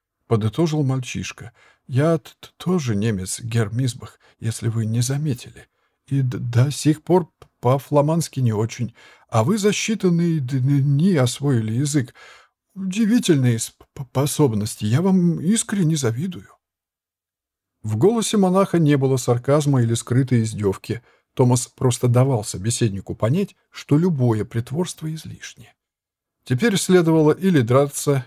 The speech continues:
или бежать, или раскрывать карты. Мальчишка был один, однако смотрел на Золтана без всякого страха, открытым живым взглядом, от которого старому сыскарю сделалось не по себе.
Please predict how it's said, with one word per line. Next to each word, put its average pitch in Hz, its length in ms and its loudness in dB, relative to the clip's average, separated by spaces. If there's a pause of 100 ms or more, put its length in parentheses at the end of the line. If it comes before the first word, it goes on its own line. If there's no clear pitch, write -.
или 123 240 0
бежать, 113 400 0
или 120 140 0
раскрывать 107 520 -4
карты. - 420 -14 (500)
Мальчишка 147 500 0
был 165 220 2
один, 127 400 -4 (360)
однако 147 460 0
смотрел 143 460 2
на 131 160 0
Золтана 131 460 0
без 123 340 0
всякого 117 540 0
страха, 113 600 -2 (260)
открытым 123 600 0
живым 117 340 -2
взглядом, 117 580 -2
от - 140 -10
которого 135 460 -2
старому 131 540 -2
сыскарю 117 580 -4
сделалось 117 680 -4
не 104 120 -10
по - 140 -20
себе. - 460 -14